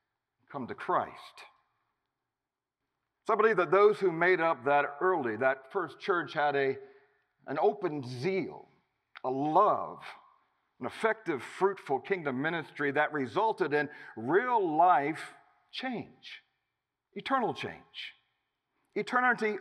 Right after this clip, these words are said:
altering change. It impacted the lives of people in their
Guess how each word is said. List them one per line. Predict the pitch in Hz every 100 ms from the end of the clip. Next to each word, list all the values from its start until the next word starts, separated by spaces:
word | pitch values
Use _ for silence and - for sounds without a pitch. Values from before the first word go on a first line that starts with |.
| -
altering | 208 233 190 127 104 87 - _ _ _ -
change. | 139 85 69 _ - - - _ _ _ _ _ _ _ _ _ _ _ _ _ _ -
It | 170
impacted | 202 202 208 220 180
the | 147
lives | 143 160 180 160 135 131
of | 131
people | 185 160 143
in | 147 143
their | 139 131